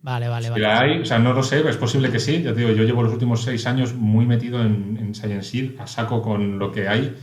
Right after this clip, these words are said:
Speaker 2: con lo cual hay veces que tengo en algunas cosas conocimiento del área de la comunicación científica un poco más amplio y hay veces que tengo una visión de túnel del
Speaker 1: <laughs>
Speaker 2: copón. Entonces, es posible que la exista. Si, si alguien que nos esté escuchando la conoce, que nos lo ponga,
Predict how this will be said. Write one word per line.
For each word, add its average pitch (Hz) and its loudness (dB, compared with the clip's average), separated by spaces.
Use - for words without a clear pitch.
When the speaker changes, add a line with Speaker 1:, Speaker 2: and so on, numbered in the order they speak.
Speaker 2:
con 107 -4
lo 101 -2
cual 98 -2
hay 101 0
veces 110 -2
que 113 -2
tengo 107 2
en 107 4
algunas 110 2
cosas 117 -4
conocimiento 110 2
del 110 2
área 113 2
de 110 2
la 110 2
comunicación 110 2
científica 117 -2
un 107 4
poco 117 2
más 117 -2
amplio 131 0
y 123 -2
hay 110 0
veces 113 0
que 123 -4
tengo 117 2
una 117 4
visión 117 2
de 110 2
túnel 135 -2
del - 4
Speaker 1:
<laughs> - -14
Speaker 2:
copón. 107 2
Entonces, 104 0
es 113 0
posible 135 2
que 127 2
la 123 4
exista. 143 0
Si, 104 0
si 110 -2
alguien 117 2
que 127 2
nos 117 0
esté - -4
escuchando 120 2
la 110 0
conoce, 143 0
que 139 0
nos 107 2
lo 113 0
ponga, 160 -2